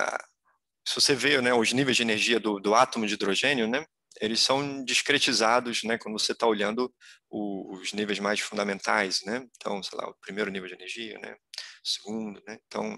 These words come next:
tem até aqui a fotinho do, dos níveis de energia do, do átomo de hidrogênio, né? Então, nesse, nesse nível, enfim, é tudo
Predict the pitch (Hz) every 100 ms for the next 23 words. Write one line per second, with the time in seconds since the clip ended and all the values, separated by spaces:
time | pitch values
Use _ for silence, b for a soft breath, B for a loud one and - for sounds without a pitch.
0 | - 123 127 - 127 - - 120 - -
1 | 98 - 110 107 104 110 _ B B B
2 | B - 101 95 101 107 101 104 90 92
3 | 101 101 98 95 90 b b b b _
4 | _ 101 98 101 - 101 107 107 92 92
5 | 87 82 85 92 - _ B B B B
6 | - 120 120 120 135 160 156 135 127 117
7 | 113 113 123 - 117 120 135 135 117 _
8 | - 107 101 - 117 117 120